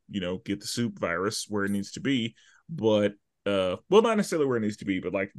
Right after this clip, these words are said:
giving them a flu and, like, making them sick, making them not okay. And the dean is like, "Uh, can we make this a little more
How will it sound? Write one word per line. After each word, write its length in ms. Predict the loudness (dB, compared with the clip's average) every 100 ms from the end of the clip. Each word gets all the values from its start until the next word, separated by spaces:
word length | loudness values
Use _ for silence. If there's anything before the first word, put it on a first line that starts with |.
| 2
giving 340 | 2 2 0
them 160 | 0 0
a 60 |
flu 560 | -2 -8 -4 -4 -6 -10 _ _ _ -6
and, 440 | -6 -6 -8 -14 -18 -10
like, 220 | -10 -10 -8
making 320 | -2 -2 -2
them 100 | -4
sick, 480 | -8 -6 -4 -4 -10 _ _ -4
making 200 | -2 -2
them 200 | -2 -2
not 220 | -4 -4
okay. 440 | -6 -6 -4 -4 -4 _ _ _ 0
And 520 | 2 4 2 0 -4 -6 -8 -14 -20 -20 -20 _ _ _
the 80 | -6
dean 320 | 0 0 0 -2
is 140 | 0
like, 280 | 4 4 2 -4 2
"Uh, 400 | 6 8 6 4 -4
can 460 | -4 0 0 -2 -4
we 180 | -4
make 460 | -4 -2 0 -2 -4 -6
this 480 | -2 -2 -4 -12 -12
a 80 | -10
little 380 | -6 -2 0 0
more 360 | -2 -2 -4